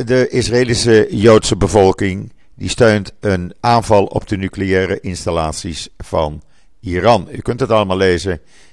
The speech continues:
met de grafieken erbij op israelnieuws punt N L. Eh, eenenvijftig procent van de Israëli's is het ermee eens dat, eh,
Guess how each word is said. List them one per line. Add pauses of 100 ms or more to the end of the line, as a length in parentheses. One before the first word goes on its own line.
(100)
met
de
grafieken
erbij
op
israelnieuws
punt
N
L. (1000)
Eh, (960)
eenenvijftig
procent (160)
van
de
Israëli's
is
het
ermee
eens
dat, (120)
eh,